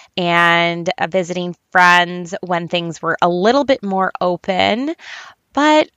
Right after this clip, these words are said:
I do have yet to basically see, like, all of my cl-, very close friends, which, you know, so many of us have had babies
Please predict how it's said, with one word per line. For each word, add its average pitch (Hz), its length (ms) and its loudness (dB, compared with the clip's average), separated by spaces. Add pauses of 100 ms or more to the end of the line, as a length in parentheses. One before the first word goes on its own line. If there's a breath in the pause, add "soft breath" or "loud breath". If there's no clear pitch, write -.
(100)
I 254 220 -4 (120)
do 339 460 0
have 247 240 -2
yet 220 360 2
to 254 100 -4
basically 226 760 -4
see, 202 720 -6
like, 190 280 -2 (180)
all 190 340 6
of 175 160 -2
my 180 260 -4
cl-, - 240 -14
very 180 400 -4
close 170 440 -12
friends, 196 600 -4
which, 185 440 -6 (420 loud breath)
you 202 80 -8
know, 196 140 0
so 214 360 2
many 220 300 0
of 208 140 0
us 185 260 2
have 175 160 -14
had 185 440 -2
babies 262 680 -2